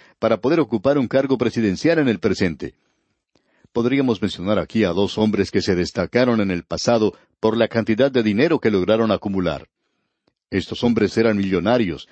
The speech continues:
y sin embargo, eran muy infelices. Estamos seguros que usted ha escuchado sus nombres, y uno de ellos era Paul Getty, de quien se decía que era el hombre más rico de todo el mundo. Sin embargo,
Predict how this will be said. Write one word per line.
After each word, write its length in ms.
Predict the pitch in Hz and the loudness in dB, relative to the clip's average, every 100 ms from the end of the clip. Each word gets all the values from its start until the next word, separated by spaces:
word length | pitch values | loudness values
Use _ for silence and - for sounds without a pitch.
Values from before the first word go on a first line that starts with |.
| _ - | _ -4
y 80 | |
sin 140 | 107 175 | 0 2
embargo, 460 | 139 147 135 131 _ _ _ - | 2 2 2 0 _ _ _ -2
eran 260 | 143 123 | 0 2
muy 220 | 113 190 185 | 2 2 2
infelices. 720 | 151 170 202 - 69 - _ _ _ _ _ _ - | 0 0 -2 -4 -10 -16 _ _ _ _ _ _ -10
Estamos 340 | 139 156 135 | -6 -2 -2
seguros 360 | - 101 104 - | -2 -2 -2 -4
que 100 | - | -10
usted 240 | 80 104 | -2 0
ha 40 | 95 | 0
escuchado 520 | - 82 - 95 90 | -2 -8 -2 -2 -2
sus 220 | - 78 | -6 -2
nombres, 520 | 110 110 98 87 - _ | 0 2 0 -4 -10 _
y 100 | - | -2
uno 140 | 147 165 | 2 4
de 160 | 127 | 2
ellos 280 | 143 135 110 | 2 0 0
era 180 | 120 117 | 0 0
Paul 380 | - 123 139 117 | 2 0 0 0
Getty, 360 | 110 117 80 - _ _ _ - | 0 0 -4 -12 _ _ _ -14
de 160 | - 87 | -8 -4
quien 160 | 98 | -4
se 120 | - | -4
decía 360 | 80 82 113 107 | -8 -4 0 0
que 240 | 98 87 | 0 -4
era 220 | 95 92 87 | 0 0 0
el 120 | 92 | 0
hombre 280 | 107 98 90 | 0 0 0
más 240 | 98 101 | 0 0
rico 380 | 107 120 - 110 | -2 -4 -2 -2
de 120 | 87 | 0
todo 240 | - 117 | 0 0
el 60 | 101 | 0
mundo. 380 | 110 113 80 - _ _ _ _ _ | 0 -2 -4 -12 _ _ _ _ _
Sin 180 | - 170 | -2 0
embargo, 400 | 170 165 147 | 2 2 0